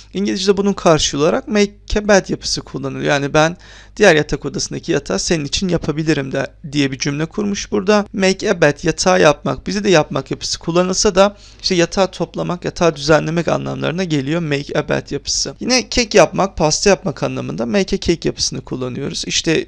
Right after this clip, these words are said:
ne yapma, tereyağından çok kısma, ne yaparken, kek yaparken gibi bir cümle var burada. Make a cake yapısı işte o. Kek yapmak anlamını katan yapı. Bizde kek yapmak kullanıldığı için çok karıştırılacak bir yapı değil bu aslında. Make a call arama yapmak demek ya da birisini aramak demek. Yani ben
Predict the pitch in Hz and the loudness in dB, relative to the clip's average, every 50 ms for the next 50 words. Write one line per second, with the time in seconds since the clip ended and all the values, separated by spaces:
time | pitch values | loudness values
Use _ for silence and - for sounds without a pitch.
0 | - - 180 190 170 143 147 - - 175 185 190 - - - - 175 165 156 147 | -8 -6 -4 0 0 0 0 -2 -4 -4 -2 -2 -4 -6 -6 0 2 2 4 4
1 | 147 143 139 147 170 180 180 - - 185 175 - - - - - - 160 147 135 | 2 0 0 -2 -4 -6 -6 -6 -6 -8 -8 -8 -4 -2 -2 0 0 0 -2 -4
2 | 131 - - - 156 165 156 143 - 143 139 135 - - 113 185 175 - 180 - | -4 -6 -10 -6 -2 0 0 0 0 -2 -6 -6 -4 -6 -6 -6 -4 -4 -6 -4
3 | - - 143 - 175 156 156 - - 143 139 135 135 127 131 127 127 135 131 - | -2 -4 -2 0 2 0 0 0 -2 -6 -6 -6 -8 -8 -10 -6 -6 -6 -6 -4
4 | 143 135 139 143 151 - - - - 139 - - - - 185 202 226 240 226 208 | -6 -6 -6 -6 -6 -4 -4 -6 -6 -6 -8 -10 -2 0 0 0 0 -2 -4 -2
5 | 208 185 175 - 170 151 147 - - 135 - - - 147 - - - - 196 - | -2 -4 -4 -2 -2 -4 -2 -2 -6 -6 -6 -8 -8 -6 -6 -6 -2 2 2 2
6 | 120 113 - - - 202 202 - - 165 151 - - 151 143 - 147 139 135 135 | 2 0 -6 -2 -2 -2 -2 0 -2 -2 -2 0 -4 -6 -6 -4 -6 -6 -6 -6
7 | 127 127 139 143 - - 143 139 - 147 139 - 143 139 - - - 214 - 214 | -10 -10 -10 -12 -8 -10 -10 -8 -6 -8 -8 -8 -10 -14 -16 -10 -10 -10 -10 -8
8 | 220 214 202 180 - 185 165 - - 151 143 - - 147 139 - - - 147 139 | -2 -2 -2 0 2 -2 -2 0 0 -2 -2 0 -4 -10 -10 -10 -10 -10 -4 -4
9 | 139 139 139 139 127 143 139 - - - - 233 247 - - - - - - - | -4 -4 -4 -6 -6 -6 -6 -6 -4 -6 -6 -6 -8 -10 -18 -20 -20 -20 -20 -16
10 | - - 202 185 - - - 160 156 156 - - - 147 143 143 147 170 175 - | -6 -4 -4 -4 -2 2 2 2 2 2 -2 -4 -4 -2 -2 -2 0 0 -2 -2
11 | - 156 151 143 139 131 - 202 185 185 156 147 139 131 131 127 135 127 - - | -2 -4 -2 -2 -2 -2 -2 -4 0 0 0 0 0 -2 -4 -4 -2 -2 -4 -6
12 | - - 135 139 165 180 - 196 214 233 233 - 262 254 - 285 294 285 - 214 | -6 -6 -6 -6 -6 -6 -2 0 0 0 0 -2 -6 -4 2 0 2 4 6 6
13 | 214 220 233 240 226 180 151 139 - 143 143 139 - - 156 170 220 233 - 208 | 6 6 6 6 6 4 4 4 2 -2 -4 -4 -4 -6 -6 -6 -4 -4 -4 -2
14 | 208 202 180 196 175 170 - - 214 214 190 160 147 151 147 143 139 135 - - | -2 0 0 0 -2 0 -2 -2 0 4 4 6 6 6 4 2 0 -2 -4 -8
15 | - - - - 147 - - 156 143 139 139 139 - - 151 160 165 170 165 - | -12 -12 -12 -12 -14 -10 -6 -4 -4 -4 -4 -6 -8 -2 2 2 2 2 2 -4